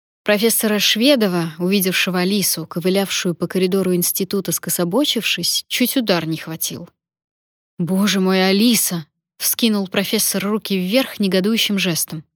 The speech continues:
«Что случилось? Ты попала в аварию?» «Почти», усмехнулась и тут же скривилась от боли в щеке Алиса. «Что с ногой?»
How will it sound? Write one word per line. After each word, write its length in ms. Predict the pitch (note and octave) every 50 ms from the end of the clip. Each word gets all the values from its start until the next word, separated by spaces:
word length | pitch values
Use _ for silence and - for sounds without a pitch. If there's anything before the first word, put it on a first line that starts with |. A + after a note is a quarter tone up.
| _ _ _ _ _
«Что 420 | - - - _ - A3 A3+ B3
случилось? 760 | - - C#4 B3+ - - C#4+ C4 G3 F3+ E3 - - - - _ _ -
Ты 100 | - F3+
попала 320 | - E3 - G3+ A3 A3 G3+
в 40 |
аварию?» 560 | G#3 G3+ G3+ A#3+ D4 D#4+ D4+ B3 G3+ E3 F3 - _ _ _ _ _ _ _ _ _ _ _ _ _ _
«Почти», 720 | - D4+ - - - - - - A3+ A3+ A3 G#3 F3 D3+ - - - - -
усмехнулась 680 | F#3+ - - G#3 F#3 - - D4 D4+ C4+ A3+ - - -
и 40 | F3+
тут 200 | - B3 A#3+ G3+
же 100 | G3 F#3
скривилась 640 | - - - F#3 F#3+ F#3 G#3+ A3+ A3 G3 - -
от 80 | E3+ E3
боли 280 | D#3+ E3 F#3 G3+ G3+ E3+
в 40 |
щеке 460 | - - - E3 D#3 - - F3 E3+ -
Алиса. 540 | - F3+ E3+ D#3+ D#3 D#3 - - - D#3 - _ _ _ _ _ _ _ _ _ _ _ _ _ _ -
«Что 340 | - - - - - G3 G3
с 120 | F#3 -
ногой?» 560 | A3 A3 G#3+ G3 F#3+ F3 E3 - - - -